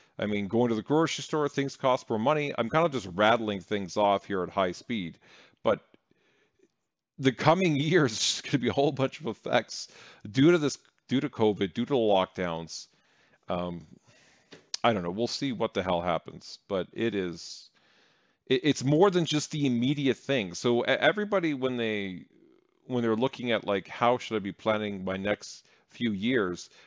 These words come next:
just keep in mind, we're still gonna be dealing with all this crap from covid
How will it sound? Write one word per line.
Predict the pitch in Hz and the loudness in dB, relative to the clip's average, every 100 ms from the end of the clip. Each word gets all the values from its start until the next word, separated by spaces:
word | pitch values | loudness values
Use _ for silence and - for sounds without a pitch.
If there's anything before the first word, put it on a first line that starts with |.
| - | -8
just | 127 - | -8 -4
keep | 196 - | -4 -4
in | 135 | -2
mind, | 143 123 90 | 0 0 -2
we're | 123 | -6
still | - 143 | -6 -6
gonna | 147 156 | -4 -4
be | 127 | -4
dealing | 92 107 110 | -2 -2 -2
with | 87 - _ - - | -6 -10 _ -20 -8
all | 98 110 | -2 -2
this | 98 - - _ | -4 -10 -18 _
crap | - 123 135 - | -6 -2 -2 -4
from | - 87 | -14 -10
covid | - 113 92 90 | -6 -6 -6 -8